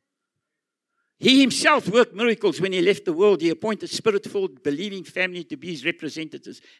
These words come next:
In other words, he's ordained that you walk in the same anointing as he has, giving them all power in heaven and in his name.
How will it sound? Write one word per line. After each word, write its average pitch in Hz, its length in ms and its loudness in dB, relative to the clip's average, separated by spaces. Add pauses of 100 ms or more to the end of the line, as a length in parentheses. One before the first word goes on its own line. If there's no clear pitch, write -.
In - 60 -4
other 196 120 4
words, 175 220 2
he's 151 200 -12 (380)
ordained 156 360 0
that 151 200 -10
you 151 80 -2
walk 147 240 -4
in 131 120 -8
the 131 100 -10
same 143 420 -6 (380)
anointing 127 640 -8
as - 140 -16
he 127 180 -10
has, - 440 -20 (600)
giving 160 280 -4
them 151 160 -2
all 160 140 2
power 147 420 -2 (180)
in 123 120 -14
heaven 135 340 -8
and 135 200 -12
in 151 180 -4
his 202 380 -10 (340)
name. 127 580 -6